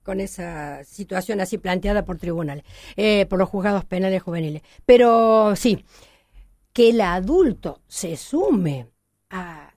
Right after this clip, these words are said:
esta bola de nieve que se va haciendo a medida que, que los chicos se van peleando, es impresionante ver adultos, porque me los han mostrado, como tías, primas, qué sé yo, de cuarenta años, cincuenta años,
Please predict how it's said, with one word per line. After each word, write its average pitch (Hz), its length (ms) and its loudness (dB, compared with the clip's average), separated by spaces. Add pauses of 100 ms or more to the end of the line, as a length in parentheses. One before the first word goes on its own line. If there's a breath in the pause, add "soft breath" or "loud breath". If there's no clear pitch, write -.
esta 196 920 -12
bola 240 380 0
de 208 180 4
nieve 240 380 0
que 170 100 -12
se 180 160 -10
va 214 160 -2
haciendo 233 520 -2
a 165 120 -8
medida 208 420 -2
que, 175 360 -6
que 175 280 -4
los 165 140 -6
chicos 220 280 -8
se 180 100 -10
van 190 160 -6
peleando, 196 540 0
es 247 180 -2
impresionante 233 680 -2
ver 190 300 -2
adultos, 233 800 -2 (280 soft breath)
porque 135 200 -8
me 160 140 -6
los 156 80 -4
han 214 120 -2
mostrado, 240 680 2 (760)
como 170 380 4 (420)
tías, 233 380 0
primas, 175 480 -6
qué 190 80 -8
sé 180 160 -12
yo, 175 120 -6
de 165 200 0
cuarenta 196 500 0
años, 202 260 2
cincuenta 180 520 -2
años, 226 280 2